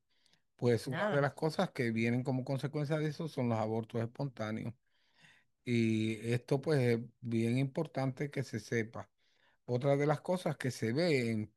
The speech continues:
Speaker 1: pa-, en, en los pacientes que están tomando alcohol mientras están embarazados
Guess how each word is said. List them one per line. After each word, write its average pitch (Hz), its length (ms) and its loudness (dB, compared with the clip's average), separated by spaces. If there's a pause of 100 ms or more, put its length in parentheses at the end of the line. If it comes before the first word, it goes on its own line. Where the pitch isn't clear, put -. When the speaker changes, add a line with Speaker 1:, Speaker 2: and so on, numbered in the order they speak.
Speaker 1:
pa-, 104 420 -6
en, 98 560 -6 (800)
en 113 120 0
los 110 120 0
pacientes 135 600 0
que 123 120 -4
están 123 240 -4
tomando 135 420 0
alcohol 147 360 -2
mientras 120 720 0
están 117 260 -2
embarazados 156 680 -4